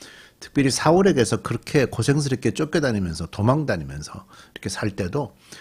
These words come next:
항상 하나님이 함께 하신다라는 것을 믿고 피신을 다녔다라는 걸 우리가 확인할 수 있습니다. 여기 이제 시편 백이십사 편에서도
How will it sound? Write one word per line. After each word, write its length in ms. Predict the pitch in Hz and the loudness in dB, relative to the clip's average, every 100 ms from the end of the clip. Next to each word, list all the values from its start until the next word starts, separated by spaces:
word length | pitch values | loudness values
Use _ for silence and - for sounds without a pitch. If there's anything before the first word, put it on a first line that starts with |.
| - | -14
항상 320 | - 131 143 | -2 0 0
하나님이 460 | 127 160 156 151 143 | 0 0 2 2 0
함께 320 | 156 151 165 | 0 -2 0
하신다라는 840 | 117 - 113 104 95 90 90 90 | 0 0 0 2 0 -2 -2 -4
것을 220 | 90 - 98 | -6 -6 -4
믿고 480 | 101 117 - 123 | -2 -4 -4 -6
피신을 360 | - - 139 123 | -4 -4 -2 -2
다녔다라는 720 | - 92 98 - 110 92 90 | -2 -4 -4 -4 -4 -4 -6
걸 140 | 98 | -6
우리가 340 | 98 - - - - - - - | -10 -10 -12 -12 -20 -20 -20 -14
확인할 560 | - 156 - 151 101 | -6 -6 -2 -2 -2
수 200 | - 98 | -6 -8
있습니다. 640 | 143 - - 110 - - - _ - - - - | -8 -6 -6 -6 -8 -14 -20 _ -20 -20 -20 -2
여기 120 | 113 107 | 0 2
이제 140 | 110 | -2
시편 460 | - - - 113 101 | -4 -2 0 0 0
백이십사 760 | 110 110 101 - - - 95 | -2 0 -4 -4 -4 -6 -6
편에서도 640 | - 113 90 - - 120 | -4 -4 -4 -8 -8 -10